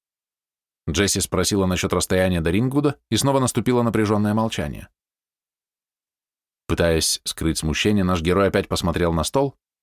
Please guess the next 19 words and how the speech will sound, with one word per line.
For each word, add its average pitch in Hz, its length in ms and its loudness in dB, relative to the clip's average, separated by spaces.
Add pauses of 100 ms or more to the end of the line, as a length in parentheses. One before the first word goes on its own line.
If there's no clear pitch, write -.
(380)
словно 110 240 0
невзначай 151 460 2
приподнял 139 440 2
кончиками 113 440 0
пальцев 107 400 0
край 87 220 0
скатерти, 135 560 -2 (420)
внимательно 92 520 2
рассмотрел 92 500 0
ее, 90 240 0
оценивая 87 400 0
качество 82 460 -4
ткани, 117 320 0
и 95 40 0
подумал: 95 380 0
"Пятнадцать 90 480 -4
шиллингов 131 460 -2
три 113 140 -2
пенса". - 480 -6